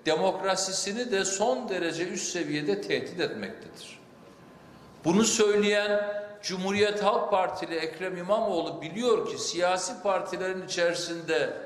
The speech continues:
her şeye rağmen en iyi durumda Cumhuriyet Halk Partisi'dir.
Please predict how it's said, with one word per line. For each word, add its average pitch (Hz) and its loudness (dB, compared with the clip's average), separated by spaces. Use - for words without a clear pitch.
her 208 2
şeye 185 2
rağmen 147 0
en 226 0
iyi 165 -8
durumda 185 -2
Cumhuriyet 180 -2
Halk 233 -2
Partisi'dir. - -6